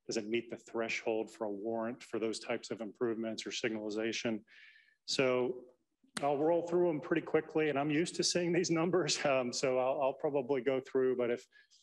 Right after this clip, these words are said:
y'all have any questions, certainly, I would certainly slow down. And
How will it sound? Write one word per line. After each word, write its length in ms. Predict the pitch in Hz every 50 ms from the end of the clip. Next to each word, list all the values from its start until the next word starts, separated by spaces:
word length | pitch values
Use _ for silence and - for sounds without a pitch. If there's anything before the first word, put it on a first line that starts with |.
| _
y'all 180 | 143 139 147 143
have 160 | 139 135 120
any 160 | 127 131 135
questions, 720 | 120 - - - 139 131 127 127 - - - 120 113 110 -
certainly, 480 | - 143 139 147 123 117 113 113 135 165 - - - 294 220 214 208 - 131
I 60 | 123
would 140 | 117 117 -
certainly 280 | - 143 147 139 117
slow 260 | 107 - - 131 120
down. 340 | 120 120 117 117 113 110 110
And 140 | 113 110 101